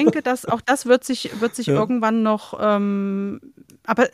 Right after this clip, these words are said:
Speaker 1: es, es zeigt ja aber, ähm, ihr Wachstum auch an, dass
Speaker 2: Ja,
Speaker 1: es
Speaker 2: voll.
Speaker 1: egal ist, ne? Also es finden
Speaker 2: Ja,
Speaker 1: sich
Speaker 2: total.
Speaker 1: die Leute, die das für sich brauchen, die das lesen wollen und
Speaker 2: Auch
Speaker 1: die,
Speaker 2: völlig
Speaker 1: die
Speaker 2: berechtigt, weil sie wirklich ja
Speaker 1: Ja.
Speaker 2: einen, einen extremen Mehrwert schafft, ne, mit dem, was sie
Speaker 1: Super.
Speaker 2: da macht, ne? Also so,
Speaker 1: Mega
Speaker 2: das ist schon
Speaker 1: gut.
Speaker 2: richtig,
Speaker 1: Und
Speaker 2: richtig toll.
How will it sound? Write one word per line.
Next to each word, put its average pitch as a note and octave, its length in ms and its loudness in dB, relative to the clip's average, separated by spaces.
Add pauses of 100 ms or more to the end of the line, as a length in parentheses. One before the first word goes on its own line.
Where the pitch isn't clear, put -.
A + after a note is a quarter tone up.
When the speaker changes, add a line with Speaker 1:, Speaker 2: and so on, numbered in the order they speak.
Speaker 1:
es, - 160 -8
es - 160 -14
zeigt B3+ 340 0
ja C4+ 120 4
aber, A#3+ 520 4
ähm, A3+ 220 -2
ihr G#3+ 160 -2
Wachstum A3+ 420 -2
auch - 240 -4
an, A#3 340 2
dass G#3 160 0
Speaker 2:
Ja, C3 80 2
Speaker 1:
es G2+ 100 -4
Speaker 2:
voll. B2 300 -4
Speaker 1:
egal G#3 380 2
ist, E3+ 260 -6
ne? A#3 160 2
Also G3 160 2
es G3+ 100 -4
finden D#4 240 4
Speaker 2:
Ja, C3+ 120 6
Speaker 1:
sich A#2+ 160 -2
Speaker 2:
total. C3 140 0
Speaker 1:
die B2 40 -2
Leute, F3+ 400 0
die G3 200 -8
das G3 200 -4
für - 160 -2
sich F#3+ 280 -6
brauchen, G#3 420 0
die A3 80 -4
das F#3+ 180 -6
lesen A3 360 -2
wollen A#3+ 380 2
und G#3 220 -4
Speaker 2:
Auch - 80 0
Speaker 1:
die, G3+ 60 -4
Speaker 2:
völlig G3 240 6
Speaker 1:
die - 80 -2
Speaker 2:
berechtigt, D#3+ 400 4
weil C#3 160 4
sie D3+ 360 4
wirklich D#3 280 0
ja C#3+ 140 8
Speaker 1:
Ja. D3+ 120 4
Speaker 2:
einen, D3 460 -2
einen C#3+ 100 -2
extremen C#3+ 440 0
Mehrwert D3 300 4
schafft, - 360 -8
ne, D3+ 160 0
mit C#3+ 200 -4
dem, B2+ 140 -2
was B2 160 -4
sie - 60 -10
Speaker 1:
Super. C3+ 160 4
Speaker 2:
da G3+ 120 4
macht, F3+ 180 -4
ne? D#3 200 -2
Also C3 260 -4
so, B2+ 120 0
Speaker 1:
Mega A#3+ 220 4
Speaker 2:
das A3 100 -2
ist G3+ 60 -4
schon D3 160 0
Speaker 1:
gut. C3 80 0
Speaker 2:
richtig, G3+ 300 -2
Speaker 1:
Und - 60 -20
Speaker 2:
richtig - 240 -10
toll. C3 240 -8